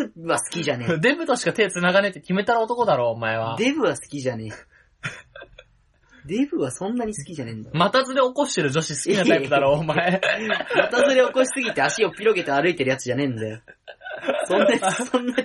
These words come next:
Speaker 1: きじゃねえよ。何？なんでそんな俺なんか渡辺直美好きみたいな感じになっちゃうんだよ、俺。
Speaker 2: 渡辺直美太ももガリガリだろ。
Speaker 1: いや、そうでもねえだろ。どこ見てんだよ、お前。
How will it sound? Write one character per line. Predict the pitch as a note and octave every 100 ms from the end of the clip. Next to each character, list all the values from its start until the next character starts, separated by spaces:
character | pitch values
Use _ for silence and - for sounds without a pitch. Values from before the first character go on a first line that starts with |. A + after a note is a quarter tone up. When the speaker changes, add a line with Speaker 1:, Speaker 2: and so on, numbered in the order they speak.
| -
Speaker 1:
き | - -
じ |
ゃ | C#3
ね | C3+
え |
よ。 | C3 B2 - - - - - - - - - - -
何？ | D#3+ F3 F#3+ C#3+
な |
ん | -
で | - C5 G#3+ B3+
そ | C4
ん | B3
な | A#3
俺 | G#3+ G#3
な | G3+
ん |
か | D3
渡 | C#3 D3 E3+
辺 | E3 E3
直 | D#3 D#3+
美 | D#3+
好 | D#3
き | - D3+
み | C3+
た | B2
い |
な | A#2
感 | A#2+
じ | A2+
に | A2+
な |
っ | A2+
ち | A2
ゃ |
う | G#2+
ん |
だ | A#2+
よ、 |
俺。 | - C#3
Speaker 2:
渡 | D3 C4+
辺 | D4+ D4+
直 | D4 C#4
美 | C4+
太 | F#3+ A#3
も | A3
も | G#3+
ガ | G3+
リ | F#3+
ガ | F#3+
リ |
だ | F3+
ろ。 | C#3 G2+ - _ _ _ _ -
Speaker 1:
い | -
や、 | F#3
そ | - - E4
う |
で | D#4+
も | A3
ね | D4
え | C#4+
だ | C3
ろ。 | C3+ - - _ - - - - A#3
ど | F#3+ C#4+
こ | C#4+
見 | A3
て | - G#3
ん | D3
だ |
よ、 | D3
お | C#3
前。 | C#3+ - -